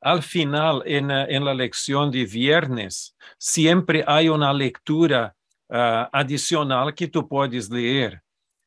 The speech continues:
E, por exemplo, para este tema, a série del conflicto de los siglos é fundamental. Por exemplo, se tu fores a ler,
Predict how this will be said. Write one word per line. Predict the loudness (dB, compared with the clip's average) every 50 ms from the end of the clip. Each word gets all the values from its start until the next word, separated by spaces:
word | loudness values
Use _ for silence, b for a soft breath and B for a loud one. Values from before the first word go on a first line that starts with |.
| _
E, | -4 -4 0
por | 2 2 2
exemplo, | 2 2 2 0 0 0 -2 -2 0
para | 0 2 2 2 2
este | 2 2 0 -2 -2 -4 -6
tema, | -4 0 0 2 2 2 2 2 2 2 2
a | 2 2 0 0
série | -2 -2 0 0 2 0 0 -2
del | -2 -4 -4 -2
conflicto | -4 -4 -4 -4 -4 -4 -4 -2 -2 -2
de | 0 0 2
los | 2 0 0
siglos | -2 -2 0 0 0 2 0 0 0
é | 0 -2 -2
fundamental. | -4 -4 -4 -2 0 0 0 0 0 -2 0 0 2 0 2 0
Por | 0 -2 -2
exemplo, | -2 -2 -4 -4 -2 -4 -6
se | -6 -6 -6 -4
tu | -2 -2
fores | -2 0 0 0 2 2 0 0 2
a | 0 2
ler, | 2 2 2 2 4 4 2 0 -2